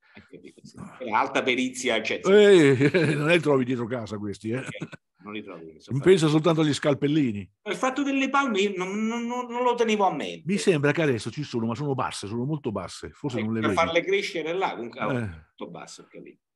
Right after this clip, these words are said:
Speaker 2: Questa è la, qua, qui siamo proprio nella cripta di San Benedetto.
Speaker 1: Mm, ma
Speaker 2: Se
Speaker 1: questa
Speaker 2: ti
Speaker 1: roba
Speaker 2: giri,
Speaker 1: sotto.
Speaker 2: se ti giri, se uno si gira verso destra, vedi proprio la cripta dove adesso c'è dentro San Benedetto con Santa,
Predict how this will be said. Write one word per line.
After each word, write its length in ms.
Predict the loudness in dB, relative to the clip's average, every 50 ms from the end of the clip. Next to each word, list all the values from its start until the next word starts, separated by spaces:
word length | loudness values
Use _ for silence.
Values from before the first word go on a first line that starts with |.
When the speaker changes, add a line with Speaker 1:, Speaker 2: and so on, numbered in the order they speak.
| _ _ _ _ _ _ _
Speaker 2:
Questa 220 | 2 2 4 4
è 20 | 2
la, 80 | 2
qua, 260 | 2 2 2 2 2 2
qui 160 | 2 0 2
siamo 220 | 4 4 4 4
proprio 260 | 4 4 4 4 4
nella 280 | 2 2 2 0 -2 -4
cripta 420 | -4 -6 -6 -6 -6 -6 -6 -4
di 140 | -4 -4 -4
San 200 | -4 -4 -6 -2
Benedetto. 680 | -2 -4 -4 -2 -2 -2 -4 -4 -6 _ -10 -10 -10 -12 -16 -18 -16
Speaker 1:
Mm, 60 | -16 -18 -18 -20
ma 60 | -14 -2
Speaker 2:
Se 140 | 0 2
Speaker 1:
questa 80 | 2 4
Speaker 2:
ti 80 | 2 2
Speaker 1:
roba 100 | 2 2
Speaker 2:
giri, 420 | 2 2 4 4 2 0 -2 -4 -10 _
Speaker 1:
sotto. 200 | -14 -14 -14 -2
Speaker 2:
se 140 | 0 0 0
ti 140 | 2 0 0
giri, 360 | 2 2 2 2 2 0 2
se 100 | 2 2
uno 100 | 2 2
si 160 | 0 0 -2
gira 300 | -2 -4 -4 -2 -2 -2
verso 260 | -2 -2 -2 -2 -4 -4
destra, 640 | -2 -2 -4 -4 -6 -8 -6 -6 -6 -6 -8 -6
vedi 240 | 0 0 0 0 0
proprio 300 | 0 0 -2 -2 0 -2
la 80 | -4 -4
cripta 340 | -4 -8 -8 -4 -4 -4 -2
dove 200 | 0 0 2 2
adesso 200 | 0 -2 -4 -8
c'è 140 | -8 -6
dentro 260 | -6 -4 -6 -6 -8 -8
San 180 | -8 -6 -6
Benedetto 400 | -6 -4 -4 -4 -4 -2 -4 -4
con 140 | -4 -4 -6
Santa, 300 | -6 -8 -8 -8 -10